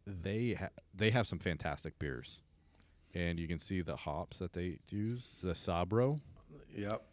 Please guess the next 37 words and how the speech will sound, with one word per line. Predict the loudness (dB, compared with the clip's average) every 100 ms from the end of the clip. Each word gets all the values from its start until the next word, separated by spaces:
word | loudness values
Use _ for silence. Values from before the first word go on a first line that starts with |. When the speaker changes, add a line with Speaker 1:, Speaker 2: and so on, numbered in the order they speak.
| -18 -14 -6
Speaker 1:
And, | -4 -4 -4
uh, |
Speaker 2:
Chinook | -2 0 0 0 0
and | 2
Speaker 1:
Chinook | 2 2 0
Speaker 2:
Simcoe. | 0 0
Speaker 1:
and | -2
Simcoe, | -2 -4 -2 -2
yeah. | 0 -2 -4 -8 -12
So | -6 -6 -4
Speaker 2:
Yep. | -4 -4 -4 -10 0
Speaker 1:
this | 0 0
is | -2
a | -4
fantastic | -4 -6 -4 -6 -6 -10 -8
beer. | -8 -10 -18 -20 -20 -20 _ -18 -8
Speaker 2:
Yep. | -8 -8 -6
Speaker 1:
Great | -6 -2
job | 2 2 2
on | 0
both | -2 -2
accounts | -8 -10 -10 -12
there. | -12 -12
So, | -8 -6 -8 -14 -20 -20 -20 _ 2
um, | 4 6 4 2 -4 _ _ _ -20 -20 -20 -14 -4
I | -2
really | -2 -2 -2
like | -2 -4
Great | -6 -4
Rhythm. | -4 -6 -8 -12 -20 -20 _ -20 -20 _ _ -2
They're | 2
out |
Speaker 2:
Yeah. | 2
Speaker 1:
of | 2
Portsmouth, | 0 0 0 -6 -4
New | -4
Hampshire. | -4 -4 -2 -2